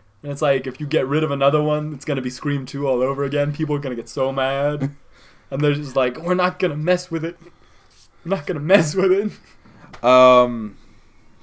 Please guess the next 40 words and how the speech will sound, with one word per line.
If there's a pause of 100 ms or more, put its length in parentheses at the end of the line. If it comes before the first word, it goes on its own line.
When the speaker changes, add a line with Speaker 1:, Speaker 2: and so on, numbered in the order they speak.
(1040)
Speaker 2:
so
then
we
go
downstairs
to
the
movie
room.
Speaker 1:
Sidney
finds
the
secret
screening
room.
Speaker 2:
And
we
Speaker 1:
Ghostface
Speaker 2:
have
Speaker 1:
locks
her
in. (260)
Speaker 2:
little
convo
with
Ghostface.
Speaker 1:
He
shows
off
his
bulletproof
vest.
Speaker 2:
Yeah. (380)
Speaker 1:
Full
of
Speaker 2:
And
Speaker 1:
holes.
Speaker 2:
Full
of
holes.